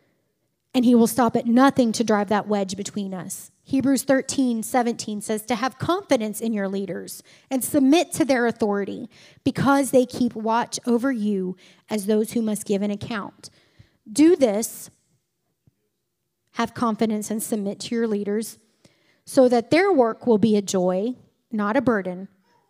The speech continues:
for that would be no benefit to you. So have confidence and the evil word submit. <laughs> And then it's gonna be benefit-,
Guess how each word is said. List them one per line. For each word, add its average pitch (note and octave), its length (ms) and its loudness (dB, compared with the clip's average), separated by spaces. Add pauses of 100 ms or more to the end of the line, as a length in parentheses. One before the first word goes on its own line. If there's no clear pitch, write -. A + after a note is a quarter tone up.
(140)
for A#3 180 4
that A#3+ 260 0
would C4 140 -2
be G#3+ 140 0
no G#3+ 200 2
benefit G#3 580 -2
to - 120 -8
you. F#3 380 -4 (1500)
So C#4 140 0
have C4+ 220 2
confidence C#4+ 680 0
and A3 340 -6 (420)
the - 100 -4 (100)
evil B3+ 280 4
word G3+ 420 0 (300)
submit. G3 880 -6 (540)
<laughs> - 60 -8 (1000)
And B3+ 200 0
then D4+ 380 2
it's C4+ 140 -4
gonna C4 200 2
be B3 120 0
benefit-, A3 580 -2